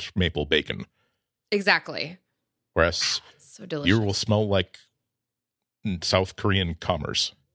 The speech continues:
Speaker 2: By the way, they had mineral water at the event. Chilled.
Speaker 1: Okay.
Speaker 2: Chilled and ready.
Speaker 1: In, in, in bottles, or you have, like,
Speaker 2: In
Speaker 1: plastic?
Speaker 2: glass bottles.
Speaker 1: Okay.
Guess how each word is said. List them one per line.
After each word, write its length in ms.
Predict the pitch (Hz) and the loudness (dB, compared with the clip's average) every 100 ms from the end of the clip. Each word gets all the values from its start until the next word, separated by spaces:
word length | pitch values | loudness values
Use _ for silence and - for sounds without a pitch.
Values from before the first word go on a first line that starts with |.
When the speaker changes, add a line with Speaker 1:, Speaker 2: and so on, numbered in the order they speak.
| _ _ _ - _ _ - | _ _ _ -20 _ _ 2
Speaker 2:
By 120 | 302 | 4
the 80 | 277 | 4
way, 220 | 220 170 | 2 2
they 120 | 190 | 0
had 220 | 220 208 | -2 -2
mineral 360 | 214 214 180 156 | -2 0 0 0
water 220 | 143 139 | 0 0
at 140 | 135 | -4
the 80 | 147 | -4
event. 320 | 135 135 - - _ _ _ _ | -4 -6 -12 -14 _ _ _ _
Chilled. 200 | - 240 | -4 0
Speaker 1:
Okay. 100 | 190 - _ _ _ _ - | -2 -4 _ _ _ _ -14
Speaker 2:
Chilled 340 | - 202 196 | -6 -6 -4
and 240 | 185 170 | -6 -6
ready. 420 | 160 147 139 170 175 _ - - - | -4 -4 -6 -8 -16 _ -18 -14 -2
Speaker 1:
In, 120 | 107 - _ | -2 -2 _
in, 220 | 113 110 104 - | 0 0 0 0
in 180 | 107 | 0
bottles, 460 | 107 101 123 139 123 | 2 2 2 0 2
or 320 | 123 104 101 - | 2 2 2 -2
you 120 | 98 | 0
have, 160 | 104 | 2
like, 200 | 98 87 - - | 2 -2 -6 4
Speaker 2:
In 360 | 254 262 285 285 | 4 6 2 4
Speaker 1:
plastic? 20 | |
Speaker 2:
glass 600 | 196 208 202 202 202 - | 6 6 6 4 0 -2
bottles. 880 | - 190 185 185 185 185 180 170 170 | 0 2 4 2 0 0 -2 0 -2
Speaker 1:
Okay. 240 | - - | -2 -4